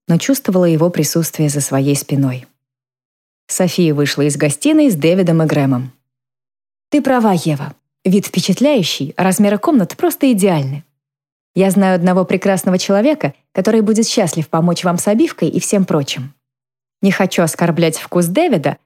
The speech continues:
но квартире, вне всякого сомнения, нужны некоторые изменения. Я намереваюсь нанять того же человека, чтобы заменить после свадьбы большую часть того, что сейчас находится в особняке.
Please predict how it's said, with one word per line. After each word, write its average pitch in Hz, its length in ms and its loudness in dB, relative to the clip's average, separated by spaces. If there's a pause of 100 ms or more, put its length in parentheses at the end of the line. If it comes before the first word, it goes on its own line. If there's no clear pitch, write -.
(120)
но 226 120 2
квартире, 262 440 0
вне 202 180 2
всякого 160 340 -2
сомнения, 214 540 2
нужны 165 300 0
некоторые 175 480 2
изменения. 151 680 0 (720)
Я 175 120 2
намереваюсь 175 580 2
нанять 170 400 0
того 156 220 0
же 147 100 -2
человека, 170 460 -2
чтобы 160 260 -2
заменить 160 420 0
после 160 260 -2
свадьбы 156 360 -2
большую 156 400 -2
часть - 300 -2
того, 254 260 0
что - 220 -4
сейчас 240 320 -2
находится 180 480 0
в - 20 -4
особняке. 160 600 -2